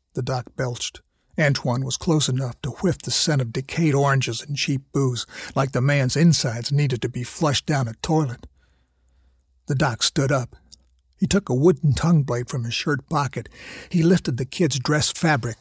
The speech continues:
with the blade, careful not to touch anything bloody.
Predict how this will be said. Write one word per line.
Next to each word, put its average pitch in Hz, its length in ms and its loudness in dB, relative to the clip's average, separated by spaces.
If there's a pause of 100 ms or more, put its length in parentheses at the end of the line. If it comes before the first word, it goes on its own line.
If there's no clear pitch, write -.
with 135 100 -2
the 127 60 -4
blade, 143 420 0
careful 151 400 0
not 139 260 -4
to 120 100 -8
touch - 300 -4
anything 127 480 -4
bloody. 131 440 0